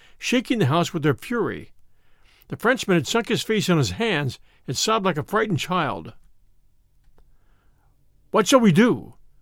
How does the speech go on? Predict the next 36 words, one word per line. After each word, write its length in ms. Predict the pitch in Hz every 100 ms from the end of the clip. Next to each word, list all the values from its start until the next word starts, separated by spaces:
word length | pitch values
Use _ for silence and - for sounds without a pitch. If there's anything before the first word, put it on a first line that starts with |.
| - _ -
I 60 | 139
shook 260 | - 214
him 160 | 143 139
roughly 220 | 196 165
by 160 | 135 131
the 60 |
shoulder. 520 | - 180 170 107 82 _ _ _
"Is 120 | 180 180
a 60 |
gun 260 | 143 247 269
any 160 | 202
use?" 480 | 143 147 73 - - - _ _ _ _ _ _ _ _ _ _ _ _ _
"No, 380 | 143 165 262 247
no, 340 | 214 247 135 92
the 100 | 143
power 320 | - 277 233
will 140 | 196
pass, 440 | 151 190 143 110 - - - -
and 160 | 131 117
then 160 | 254
it 80 | 240
will 160 | 202 190
end." 340 | 123 80 - - _ _ _ _ _ _ - _ _ _ _ -
"You 100 | 151
might 220 | 208 269
have 100 | -
killed 260 | - 254 226
us 120 | 170
all, 400 | 254 160 80 - - -
you 120 | - 170
unspeakable 600 | 135 - 247 196 160 123
fool, 480 | 165 151 190 214 - _ -
with 100 | 160
your 120 | 143
infernal 580 | 190 247 - 254 254 196
experiments." 760 | 117 - 220 160 92 - -